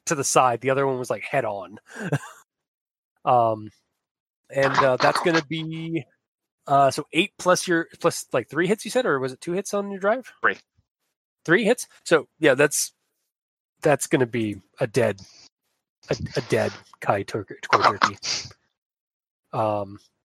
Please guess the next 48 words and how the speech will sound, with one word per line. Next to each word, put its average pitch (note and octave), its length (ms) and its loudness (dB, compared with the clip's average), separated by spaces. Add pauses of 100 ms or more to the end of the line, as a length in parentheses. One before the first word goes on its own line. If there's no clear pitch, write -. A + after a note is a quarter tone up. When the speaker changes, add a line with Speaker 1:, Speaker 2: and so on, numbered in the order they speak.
(200)
Speaker 1:
but - 100 -10
the C#3+ 100 2
other D3+ 160 8
one C#3+ 220 6
is, B2 360 0 (800)
there's C3 200 -6
another D3+ 260 4
one C#3 140 4
on C3 100 4
the A#2+ 60 -4
s-, - 140 -6 (160)
next D#3 260 0
to C#3+ 100 -10
your A#2 120 -8
car. G#2 380 -4 (180)
Um, G#2+ 240 -6
so, G#2 320 -6 (340)
uh, G#2+ 260 -4
but B2 160 -8
that's, B2+ 280 -2
that's B2+ 220 -2
your A#2 100 -6
turn, A2 280 -2
basically, G#2+ 360 -8
is G#2 160 -10
Speaker 2:
Yeah, - 80 0
I B2+ 80 0
Speaker 1:
driving. - 220 0
Speaker 2:
kinda - 220 0
assumed. E3+ 1040 -10
Speaker 1:
<laughs> - 20 -4
Yeah. - 80 0
Speaker 2:
Just C3+ 240 0
putting C#3+ 220 4
it - 20 2
in - 40 0
Speaker 1:
So, E3+ 180 6
Speaker 2:
reverse A#2 180 6
Speaker 1:
um, D3+ 60 4
Speaker 2:
and - 100 -2
just B2 180 -8
gong, A#2+ 240 2
gong, A#2+ 140 2
gong, A2+ 120 -2
gong. G2 120 -4 (1400)
Speaker 1:
so - 120 -2
Karen, A#3 500 2 (320)
um, C#3 520 0